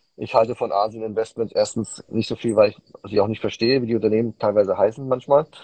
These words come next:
Man findet auch keinen Informationszugang, äh, wie man zu deutschen Unternehmen findet.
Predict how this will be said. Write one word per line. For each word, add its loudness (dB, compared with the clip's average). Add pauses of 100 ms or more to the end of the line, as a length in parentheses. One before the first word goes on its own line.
(360)
Man 4
findet -4
auch 0
keinen 2
Informationszugang, -2
äh, -6
wie -4
man 0
zu -12
deutschen 2
Unternehmen -2
findet. 0